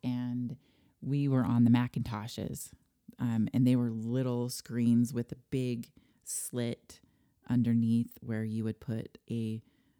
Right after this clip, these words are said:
floppy disk that was, like, the size of maybe a piece of, like, a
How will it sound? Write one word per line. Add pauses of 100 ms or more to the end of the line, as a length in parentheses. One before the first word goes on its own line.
(120)
floppy
disk
that
was,
like,
the
size
of
maybe
a
piece
of, (340)
like,
a